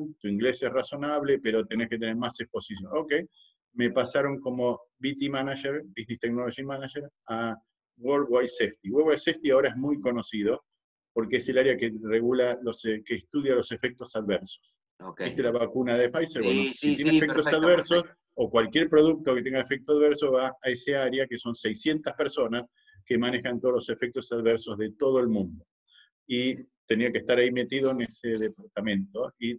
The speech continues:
Speaker 1: darle soporte a ellos. Me tocó hacer el primer sistema de efectos adversos globales.
Speaker 2: Ok.
Speaker 1: Que todo el mundo se reportaba efectos adversos, nosotros lo tomábamos y reportábamos a la F D A,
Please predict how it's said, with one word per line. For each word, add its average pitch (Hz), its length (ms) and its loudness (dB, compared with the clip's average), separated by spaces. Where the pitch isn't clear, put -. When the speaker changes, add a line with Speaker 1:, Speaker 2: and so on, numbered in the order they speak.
Speaker 1:
darle 120 320 0
soporte 131 400 -4
a 143 40 0
ellos. 113 160 -4
Me 110 100 0
tocó 120 240 0
hacer 139 200 -4
el 123 100 0
primer 123 260 0
sistema 135 480 0
de 113 60 4
efectos 113 420 -6
adversos 113 440 -2
globales. 107 600 -2
Speaker 2:
Ok. 95 280 -4
Speaker 1:
Que 180 120 2
todo 160 240 6
el 147 80 8
mundo 151 280 0
se 127 140 0
reportaba 123 460 2
efectos 123 360 -6
adversos, 135 400 -2
nosotros 117 380 0
lo 123 80 2
tomábamos 123 520 -4
y 123 60 -6
reportábamos 107 640 -2
a 110 60 -6
la 110 80 2
F 113 240 -2
D 98 120 0
A, - 140 -8